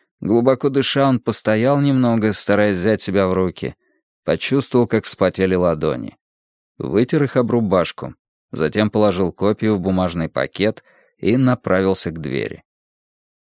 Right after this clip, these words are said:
Охранник, стоящий у входной двери, уходил в шесть после того, как музей закрывался.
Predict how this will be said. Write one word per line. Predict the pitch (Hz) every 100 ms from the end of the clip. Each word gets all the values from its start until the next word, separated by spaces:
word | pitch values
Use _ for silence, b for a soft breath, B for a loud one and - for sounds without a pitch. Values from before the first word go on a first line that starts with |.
| _
Охранник, | - - 123 147 170 160 -
стоящий | - 101 104 113 110
у |
входной | 98 104 101 98
двери, | 87 107 147 151 143 -
уходил | 107 107 147
в | 147
шесть | - 160 156 - -
после | - - 82
того, | 101 117
как | 117 104
музей | 104 92 101
закрывался. | 90 - 90 82 69 - -